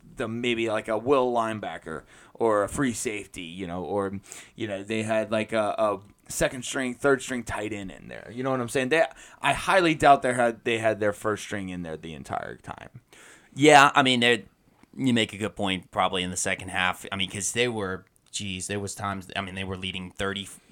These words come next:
Speaker 2: thirty-four to seven
Speaker 1: Yeah.
Speaker 2: at one time. But, hey, props to Colorado for still hanging in there and still playing hard.
Speaker 1: That's,
Speaker 2: Um,
Speaker 1: I, I, I love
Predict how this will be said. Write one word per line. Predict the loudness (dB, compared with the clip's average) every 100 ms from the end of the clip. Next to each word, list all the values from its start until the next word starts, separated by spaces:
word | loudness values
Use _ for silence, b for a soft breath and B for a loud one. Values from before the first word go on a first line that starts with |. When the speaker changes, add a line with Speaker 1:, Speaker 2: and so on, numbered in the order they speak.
| -4
Speaker 2:
thirty-four | 0 0 -2 -2 -2
to | -2
seven | 0 0 0 -4 0
Speaker 1:
Yeah. | 2 2 -2 -6
Speaker 2:
at | -2 0
one | 0
time. | 2 2 2 -2 b b 0
But, | 10 12 12 6 -4 -2
hey, | 2 2
props | 4 6 6 4
to | 4
Colorado | 4 6 6 6 2
for | -4
still | 0 0
hanging | 2 0 0 0
in | -2
there | -2 -4 -6 -4
and | -4
still | -2 -2
playing | -2 0 0 0
hard. | 2 2 2 -2 -10 B B
Speaker 1:
That's, | 2 4 4
Speaker 2:
Um, | 2 -6 0
Speaker 1:
I, | 0 2 4
I, | 6
I | 4 2
love | 2 4 4 4 -2